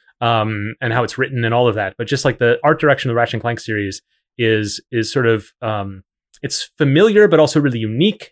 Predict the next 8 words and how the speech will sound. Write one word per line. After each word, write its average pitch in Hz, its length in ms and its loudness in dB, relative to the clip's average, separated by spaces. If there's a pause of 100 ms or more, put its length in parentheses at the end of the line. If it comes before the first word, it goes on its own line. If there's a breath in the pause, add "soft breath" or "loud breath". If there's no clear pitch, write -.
And 123 100 -6
it 117 80 -4
has 131 160 2
a 123 60 2
long 113 200 0
history, 156 680 0 (320 soft breath)
um, 120 460 0 (100)
and 131 360 2